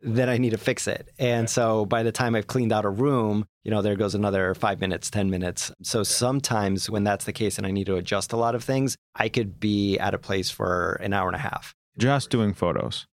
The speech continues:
Speaker 1: Not videos, not anything else, just the photos. Now, if the place is all set up,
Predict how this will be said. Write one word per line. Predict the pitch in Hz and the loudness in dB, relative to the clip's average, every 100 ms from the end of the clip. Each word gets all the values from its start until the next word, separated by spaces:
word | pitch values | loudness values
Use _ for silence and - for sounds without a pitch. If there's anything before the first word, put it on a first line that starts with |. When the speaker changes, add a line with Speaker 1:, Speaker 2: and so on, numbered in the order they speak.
| _ | _
Speaker 1:
Not | 180 123 123 | 0 2 2
videos, | 107 120 117 113 110 101 117 | 2 2 2 4 2 0 0
not | 104 101 98 - | 2 2 -2 -6
anything | - 101 92 92 | -6 -4 -2 -4
else, | - | -4
just | - 101 - | -4 -6 -6
the | |
photos. | - - - - _ - | -8 -8 -8 -12 _ 0
Now, | 117 113 110 107 101 - | 4 4 4 2 0 0
if | 139 - | -2 0
the | - | 0
place | 135 120 113 | 0 0 0
is | |
all | 107 104 | 0 0
set | - 101 | 0 2
up, | 120 123 | 2 0